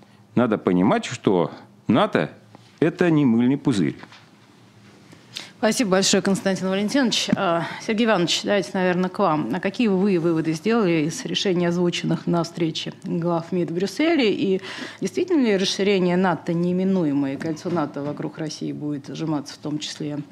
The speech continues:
Speaker 2: за счет Украины, Молдовы, Грузии?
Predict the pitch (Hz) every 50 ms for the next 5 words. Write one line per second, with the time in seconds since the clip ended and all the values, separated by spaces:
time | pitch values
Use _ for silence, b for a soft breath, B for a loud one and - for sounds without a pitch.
0 | B B B B B B B B B 160 165 - 165 160 160 151 - 175 175 190
1 | 247 269 262 254 233 226 220 185 156 - - 170 156 147 151 147 165 190 214 220
2 | 202 190 180 170 170 - - - 151 185 202 196 170 170 165 151